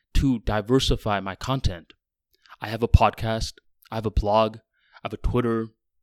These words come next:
email, YouTube, and I also have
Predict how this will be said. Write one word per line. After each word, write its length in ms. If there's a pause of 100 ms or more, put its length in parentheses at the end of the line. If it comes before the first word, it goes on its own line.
email, 540 (180)
YouTube, 520 (520)
and 260 (160)
I 100
also 260
have 260